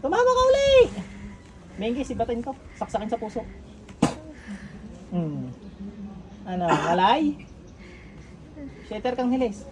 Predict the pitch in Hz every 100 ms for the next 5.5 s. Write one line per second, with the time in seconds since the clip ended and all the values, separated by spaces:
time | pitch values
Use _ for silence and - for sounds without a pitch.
0 | - - 226 247 233 226 226 208 175 143
1 | - - 214 196 226 220 - 202 202 196
2 | - - - - - - - - - -
3 | - - - - - - - - 302 247
4 | - - - - - - - - - 208
5 | 202 180 160 143 131